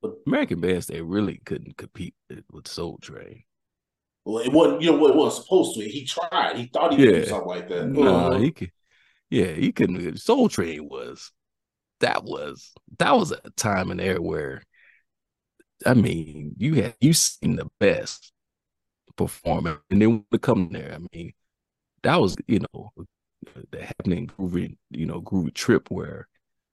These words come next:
Speaker 2: dude, you watch that. I watched that every Saturday when it was on, and just, man, man, that, man, damn, this is, it go back reminiscing, prayers, damn. <laughs> I mean, <laughs>
Speaker 1: But we lying, man. What, not like, it wasn't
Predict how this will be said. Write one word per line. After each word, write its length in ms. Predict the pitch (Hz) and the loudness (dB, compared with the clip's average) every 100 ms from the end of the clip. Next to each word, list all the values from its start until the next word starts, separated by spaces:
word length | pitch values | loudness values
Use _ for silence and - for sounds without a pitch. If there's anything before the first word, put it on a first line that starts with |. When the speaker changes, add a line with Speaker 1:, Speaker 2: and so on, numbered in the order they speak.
| - | 0
Speaker 2:
dude, 220 | 107 95 | 2 4
you 80 | 156 | 4
watch 300 | 117 - - | 4 0 -2
that. 140 | 101 | 0
I 180 | 120 165 | 2 0
watched 320 | 98 85 - | 0 -4 -6
that 140 | 80 | -4
every 240 | 98 143 98 | 2 2 2
Saturday 600 | - - 85 78 - - _ _ _ _ _ _ _ _ _ _ _ _ _ - | -4 -8 -10 -16 -18 -20 _ _ _ _ _ _ _ _ _ _ _ _ _ -8
when 180 | 98 98 | -2 -2
it 80 | - | -2
was 180 | - | -6
on, 320 | - 73 73 73 | -8 -10 -12 -16
and 140 | - | -16
just, 380 | - - - - _ _ _ _ _ - | -12 -12 -12 -18 _ _ _ _ _ -6
man, 420 | 90 95 - - _ _ _ _ _ _ _ _ _ _ _ | -4 -4 -6 -16 _ _ _ _ _ _ _ _ _ _ _
man, 260 | - 117 98 | 0 0 0
that, 240 | - - | 0 -2
man, 320 | - 196 151 101 | 0 -2 -2 -4
damn, 340 | - 90 - 107 | -6 -6 -6 -16
this 180 | - | -14
is, 140 | 78 85 | -8 0
it 180 | 104 95 | 2 4
go 160 | 107 | 4
back 140 | 107 113 | 6 8
reminiscing, 480 | 123 107 123 - | 8 8 6 4
prayers, 280 | - 87 92 | 0 2 4
damn. 280 | 98 110 82 131 | 6 4 2 -4
<laughs> 40 | |
I 80 | 165 | -2
mean, 340 | 175 - 160 - _ _ _ - | -2 0 0 0 _ _ _ -20
<laughs> 100 | - - | -20 -16
Speaker 1:
But 220 | - - | -14 -6
we 180 | 123 143 | 2 4
lying, 340 | 170 202 127 | 6 4 4
man. 200 | 123 139 | 4 4
What, 180 | 156 151 | 2 0
not 140 | 175 | 0
like, 160 | 202 - | -2 -2
it 100 | 143 | -2
wasn't 400 | 156 175 - 175 | 0 0 -4 -10